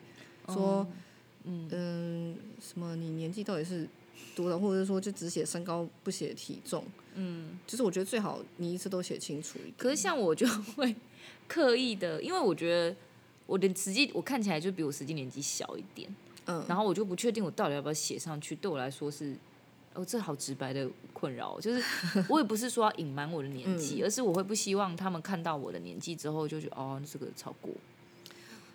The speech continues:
Speaker 1: 哦，对啦，我觉得这个好像也是。
Speaker 2: 尴尬欸。
Speaker 1: 这个好像也是有一点。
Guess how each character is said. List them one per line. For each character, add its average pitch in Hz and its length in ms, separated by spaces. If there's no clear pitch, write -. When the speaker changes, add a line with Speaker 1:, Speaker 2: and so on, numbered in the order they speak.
Speaker 1:
哦， 185 640
对 233 260
啦， 143 300
我 170 120
觉 202 140
得 254 80
这 294 80
个 214 100
好 170 120
像 208 200
也 156 160
是。 170 400
Speaker 2:
尴 156 180
尬 151 220
欸。 - 280
Speaker 1:
这 - 100
个 247 80
好 170 100
像 202 140
也 190 100
是 180 140
有 - 180
一 127 60
点。 - 220